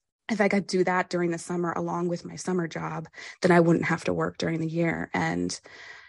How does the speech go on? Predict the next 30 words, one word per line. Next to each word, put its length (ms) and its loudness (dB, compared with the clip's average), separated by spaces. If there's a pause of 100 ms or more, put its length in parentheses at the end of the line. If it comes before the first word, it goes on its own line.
(160)
yeah, 240 6
that 140 6
was, 120 6
like, 160 4
my 100 6
first 640 0
taste 400 -2
of 100 -6
it. 320 -6 (100)
And 140 -4
I 100 2
just 260 2 (320)
dabbled 640 2 (100)
in 160 2
it 240 2 (420)
through 280 0
high 240 -4
school, 420 2
and 160 0
mostly 300 0
during 200 0
the 60 -4
summers 480 -6
is 100 -2
when 120 2
I 80 0
found 200 -2
myself 360 -4
having 280 -4
time. 540 0